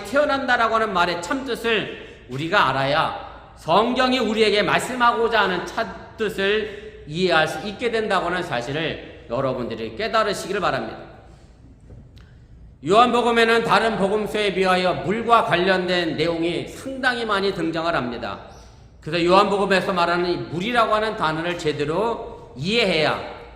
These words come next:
요한복음을 이해할 수 있는 열쇠가 됩니다.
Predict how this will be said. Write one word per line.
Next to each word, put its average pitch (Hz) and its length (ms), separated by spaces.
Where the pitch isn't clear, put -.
요한복음을 156 960
이해할 156 460
수 - 100
있는 190 340
열쇠가 196 560
됩니다. 120 380